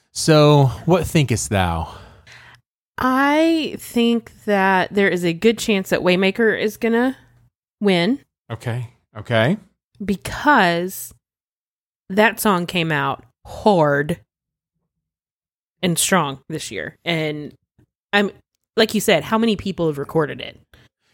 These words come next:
Speaker 1: Yeah, there's been three real popular versions of it. It was top ten in, the song Waymaker was in the top ten charts by two different recordings at the same time.
Speaker 2: Right.
Speaker 1: I think that you're right. I think Waymaker is going to be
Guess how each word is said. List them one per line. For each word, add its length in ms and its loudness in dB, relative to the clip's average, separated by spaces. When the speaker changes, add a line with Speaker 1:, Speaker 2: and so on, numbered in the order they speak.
Speaker 1:
Yeah, 220 0
there's 220 2
been 140 2
three 420 0
real 260 4
popular 480 2
versions 420 0
of 140 0
it. 120 -4
It 160 -2
was 380 -2
top 380 -2
ten 480 -4
in, 300 -6
the 160 2
song 460 0
Waymaker 640 0
was 180 2
in 140 -2
the 80 -2
top 340 -2
ten 420 -2
charts 640 0
by 120 0
two 240 0
different 320 2
recordings 600 2
at 220 -2
the 80 -2
same 280 -2
time. 300 0
Speaker 2:
Right. 180 -2
Speaker 1:
I 160 0
think 240 -4
that 80 -2
you're 200 0
right. 180 0
I 80 0
think 200 0
Waymaker 600 2
is 200 -2
going 300 -2
to 100 -4
be 400 0